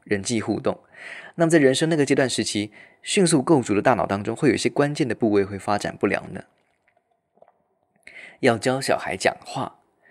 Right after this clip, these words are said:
最好的方式不是让他们坐在荧幕前，而是和他们说话。如果认真观察儿童增加词汇的状况，就会发现流利程度取决于来回的互动、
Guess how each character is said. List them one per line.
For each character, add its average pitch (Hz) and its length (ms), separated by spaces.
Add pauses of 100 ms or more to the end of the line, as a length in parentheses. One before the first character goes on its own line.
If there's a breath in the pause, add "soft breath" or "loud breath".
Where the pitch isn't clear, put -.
(240 soft breath)
最 - 140
好 123 60
的 95 100
方 110 220
式 117 120
不 98 140
是 107 100
让 110 100
他 107 80
们 101 120
坐 107 120
在 101 100
荧 92 180
幕 104 160
前， - 240
而 95 60
是 101 120
和 - 140
他 107 120
们 101 120
说 - 260
话。 - 340 (1000 loud breath)
如 131 120
果 131 120
认 135 160
真 123 180
观 135 200
察 104 160
儿 92 180
童 95 180
增 113 180
加 107 160
词 - 240
汇 123 140
的 101 80
状 113 180
况， 101 140
就 131 100
会 143 60
发 147 160
现 151 220 (360 loud breath)
流 123 160
利 165 160
程 107 240
度 127 160
取 101 200
决 95 180
于 95 140
来 85 220
回 90 180
的 95 80
互 95 200
动、 92 220